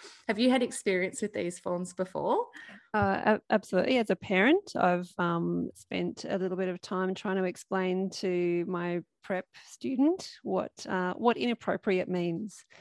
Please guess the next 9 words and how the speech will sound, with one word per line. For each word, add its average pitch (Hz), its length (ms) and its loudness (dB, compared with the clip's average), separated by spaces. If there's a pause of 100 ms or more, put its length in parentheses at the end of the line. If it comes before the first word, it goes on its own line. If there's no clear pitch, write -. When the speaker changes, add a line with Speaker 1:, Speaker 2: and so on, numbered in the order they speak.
(220)
Speaker 2:
uh, 190 360 2
Speaker 1:
Mm. 175 140 2
Speaker 2:
because 180 840 -2
i-, - 160 -4
it 196 200 0
is 202 220 -2
used 190 300 -2
frequently. 208 880 0 (340)
And 190 520 0